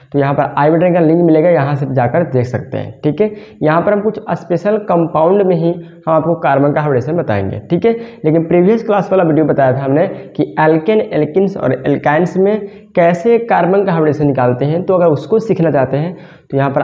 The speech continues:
आई button में आपको link मिल जाएगा video का, यहाँ से जाकर देख सकते हैं, सीख सकते हैं। चलिए आज की class में सीखते हैं आपको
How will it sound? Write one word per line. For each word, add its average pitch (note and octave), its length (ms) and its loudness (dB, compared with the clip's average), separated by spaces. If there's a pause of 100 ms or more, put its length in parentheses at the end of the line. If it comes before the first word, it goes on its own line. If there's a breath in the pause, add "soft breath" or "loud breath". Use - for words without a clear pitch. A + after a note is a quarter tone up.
(140)
आई D#3 160 2
button F3+ 240 0
में F#3 120 0
आपको D3 320 -2
link D3+ 220 2
मिल D#3 140 2
जाएगा E3 140 2
video C3+ 280 2
का, - 480 -6
यहाँ B2+ 320 2
से C#3+ 120 -2
जाकर C3+ 320 0
देख A#2 140 0
सकते A#2+ 300 -4
हैं, A#3 340 -6
सीख F3+ 200 0
सकते - 280 -8
हैं। F#2+ 200 -10 (300 loud breath)
चलिए A#3 300 4
आज F3+ 180 4
की A#3+ 100 -2
class G#3 240 -2
में F#3 60 -6
सीखते E3+ 300 -6
हैं E3 160 2
आपको C3+ 340 0